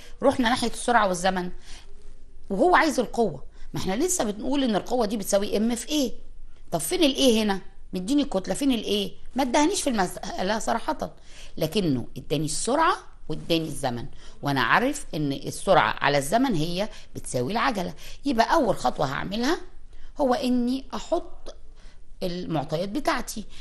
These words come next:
انت قلت لي الكتله بخمسة وعشرين من مية، السرعه بعشرين، الزمن بخمسة، وانت طالب القوه اللي فوق دول مش جوه قانون القوه خالص، القوه بتسو-، بتقول ام في ايه، فانا عايز اجيب الايه او اعوض يا ولاد دلتا في على دلتا تي،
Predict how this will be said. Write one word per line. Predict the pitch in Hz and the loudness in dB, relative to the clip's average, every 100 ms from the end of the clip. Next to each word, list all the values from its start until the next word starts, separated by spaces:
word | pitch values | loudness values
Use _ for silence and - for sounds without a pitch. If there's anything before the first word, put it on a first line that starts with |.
| - | -2
انت | 269 247 | 0 2
قلت | 165 - | -2 -2
لي | 196 | -6
الكتله | - 208 175 | -4 -4 -4
بخمسة | - 185 156 | -4 -4 -4
وعشرين | - - 170 | -4 -6 -4
من | 147 143 | -4 -2
مية، | 190 269 262 - 160 | 0 2 2 0 -4
السرعه | - - 190 147 143 | -8 -6 -4 -4 -6
بعشرين، | 151 - - 85 220 277 269 - - - 202 | -6 -6 -6 -4 0 2 0 -2 -10 -8 -6
الزمن | 165 202 175 147 | -2 0 0 -2
بخمسة، | 139 - 269 269 - | -4 -2 0 2 0
وانت | 262 240 | 0 -2
طالب | - 196 175 143 | -2 -2 -2 -4
القوه | - 262 277 262 - - - | -4 -2 0 0 -2 -4 -4
اللي | 175 175 | -2 -2
فوق | - 196 | -2 0
دول | 202 214 | 0 0
مش | 175 | -2
جوه | 196 226 185 - - | -2 -2 -2 -4 -4
قانون | 190 226 | -4 -2
القوه | 208 - 220 190 | -4 -4 0 0
خالص، | - 262 190 - - - - | 0 0 0 -2 -8 -12 -6
القوه | 165 - 226 185 | -4 -2 -2 -2
بتسو-، | - 240 - | -4 -6 -4
بتقول | 175 247 226 | -4 -2 0
ام | 240 240 226 | 0 0 -2
في | - - | -4 -4
ايه، | 285 311 - - - - - - - - - | -2 -2 -6 -10 -8 -6 -8 -8 -10 -10 -10
فانا | - 110 | -4 2
عايز | 143 196 180 | 4 4 0
اجيب | - 175 185 | -4 -4 -4
الايه | - 143 127 - 320 | -4 -4 -6 2 6
او | 415 392 - 180 | 8 6 2 2
اعوض | 208 330 294 160 170 | 6 6 6 4 6
يا | |
ولاد | 170 240 196 | 4 2 2
دلتا | 220 262 180 | 2 4 4
في | 214 | 6
على | 208 170 | 6 4
دلتا | 170 202 165 | 2 -2 -4
تي، | 147 165 | -4 -6